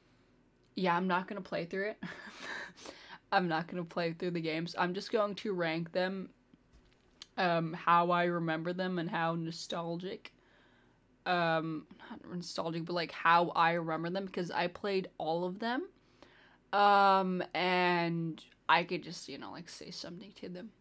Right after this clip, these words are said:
Okay, let's get started, shall we? So, starting off with the first installment, Papa's Pizzeria. This was the first game in the franchise, and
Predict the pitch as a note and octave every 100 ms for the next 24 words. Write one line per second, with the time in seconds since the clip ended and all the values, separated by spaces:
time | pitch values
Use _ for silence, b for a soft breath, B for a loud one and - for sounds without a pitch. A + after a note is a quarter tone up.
0 | - B3 - B3+ G3 _ _ - - A#3
1 | A3+ - - A3+ - - F#3 F3 E3+ -
2 | - - A3+ F#3 A#3 - _ _ _ _
3 | _ _ - - - - G#3 F3 - -
4 | A3 A3+ A3+ A3+ G#3 F3+ - G#3+ A3+ -
5 | F#3+ F3+ - F3 F3 F3+ - B B B
6 | - G3 F#3+ G#3 F#3+ - G3+ - F3 E3+
7 | F3 B B B3+ - D4 C4 - A3+ -
8 | G3 F3+ F3+ - F#3+ G3 F#3+ F3 F3 F3+
9 | E3 E3 E3+ G3 F#3+ F#3+ F#3 F3+ - F#3+
10 | G3+ G#3+